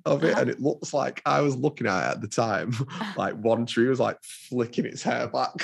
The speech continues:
Speaker 1: <laughs> to, like, and there's these three perfect trees next to it, <laughs> you know?
Speaker 2: You have to
Speaker 1: There's,
Speaker 2: show
Speaker 1: like,
Speaker 2: me. I wanna
Speaker 1: bent
Speaker 2: see that.
Speaker 1: <laughs> trees. I
Speaker 2: Did
Speaker 1: took
Speaker 2: it
Speaker 1: a little
Speaker 2: look,
Speaker 1: video.
Speaker 2: does it look psychedelic at all when you look back on it
Speaker 1: N-,
Speaker 2: now?
Speaker 1: no, when I
Speaker 2: Like,
Speaker 1: look back at it, I'm like,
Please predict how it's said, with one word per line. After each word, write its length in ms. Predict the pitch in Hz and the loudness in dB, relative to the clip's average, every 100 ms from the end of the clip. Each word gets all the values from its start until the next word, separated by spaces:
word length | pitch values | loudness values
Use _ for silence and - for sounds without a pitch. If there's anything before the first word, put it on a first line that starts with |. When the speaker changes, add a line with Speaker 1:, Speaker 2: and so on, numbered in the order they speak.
| - | -2
Speaker 1:
<laughs> 80 | - | 2
to, 100 | 339 | 4
like, 200 | 139 127 147 - | 4 2 0 2
and 140 | - | 2
there's 140 | 113 113 | 2 4
these 280 | 123 123 - | 2 0 0
three 260 | 143 127 123 | 2 4 2
perfect 580 | - 117 117 117 - | 4 4 4 2 -2
trees 380 | - 113 117 123 | 2 4 6 4
next 280 | 123 - - | 2 -2 0
to 60 | 139 | 0
it, 220 | 139 - - | 0 -6 -8
<laughs> 60 | |
you 60 | - | -6
know? 200 | 170 175 - - 233 | -4 -4 -4 -8 0
Speaker 2:
You 160 | 269 453 | 4 4
have 80 | |
to 100 | 480 | 4
Speaker 1:
There's, 100 | 466 | 4
Speaker 2:
show 140 | 427 480 | 4 4
Speaker 1:
like, 160 | 494 392 | 4 2
Speaker 2:
me. 140 | 262 | 2
I 120 | - - | 2 2
wanna 140 | 262 | 2
Speaker 1:
bent 40 | 381 | -2
Speaker 2:
see 200 | - 349 | 0 2
that. 500 | 233 185 151 - - | 4 4 0 -4 -6
Speaker 1:
<laughs> 20 | |
trees. 400 | 233 214 175 - - - - _ - - | 0 0 0 -6 -12 -16 -20 _ -14 -8
I 60 | |
Speaker 2:
Did 100 | 165 | -2
Speaker 1:
took 100 | 277 | 4
Speaker 2:
it 120 | 285 196 | 4 6
Speaker 1:
a 40 | |
little 200 | 175 254 131 | 4 4 2
Speaker 2:
look, 60 | 127 | 2
Speaker 1:
video. 240 | 139 165 | 4 6
Speaker 2:
does 120 | 175 | 6
it 100 | 208 | 4
look 280 | 214 220 233 - | 2 0 0 0
psychedelic 640 | 262 240 208 180 185 233 | -2 -2 -2 0 -2 -4
at 60 | 240 | -4
all 100 | 214 | -2
when 100 | 214 | -2
you 100 | 208 | -2
look 140 | 196 | -2
back 200 | 220 214 | -4 -4
on 80 | 208 | -2
it 40 | 190 | -2
Speaker 1:
N-, 60 | 139 | 0
Speaker 2:
now? 280 | 160 160 | 0 2
Speaker 1:
no, 220 | 139 156 208 | 4 6 6
when 180 | 190 | 4
I 40 | 165 | 2
Speaker 2:
Like, 80 | 170 | 0
Speaker 1:
look 120 | 160 | 0
back 200 | 190 190 | -2 0
at 60 | 180 | 0
it, 60 | |
I'm 80 | 160 | 2
like, 260 | 143 131 | 2 2